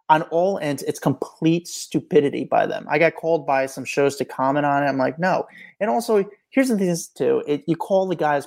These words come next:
paparazzi. They're not offended by it by this point 'cause it's such a mainstream term.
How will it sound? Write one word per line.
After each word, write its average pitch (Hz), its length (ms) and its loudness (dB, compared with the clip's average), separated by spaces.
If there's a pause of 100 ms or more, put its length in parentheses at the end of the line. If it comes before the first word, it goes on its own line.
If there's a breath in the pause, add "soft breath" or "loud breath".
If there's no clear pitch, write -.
paparazzi. 127 840 0 (600)
They're 180 140 0
not 214 220 0
offended 135 400 -4
by 135 220 2
it 135 120 -4
by 131 100 2
this 127 160 0
point 135 220 -2
'cause - 140 -2
it's 123 120 0
such - 200 2
a 131 40 2
mainstream 131 540 0
term. 131 400 0